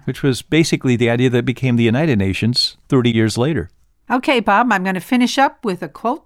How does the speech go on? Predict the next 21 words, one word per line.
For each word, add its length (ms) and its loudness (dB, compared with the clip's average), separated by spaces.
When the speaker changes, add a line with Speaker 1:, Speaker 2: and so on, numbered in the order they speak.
Speaker 2:
today 340 -6
from 460 -4
Dolly 300 0
Parton, 340 -4
who 140 -4
is 160 -8
now 460 -8
in 360 -2
the 280 -2
Rock 240 -2
and 100 -8
Roll 220 -2
Hall 200 0
of 60 -14
Fame. 280 -6
Speaker 1:
Yes, 400 0
yes. 400 -2
Speaker 2:
Okay, 420 0
and 140 -14
she 240 -4
says, 560 -6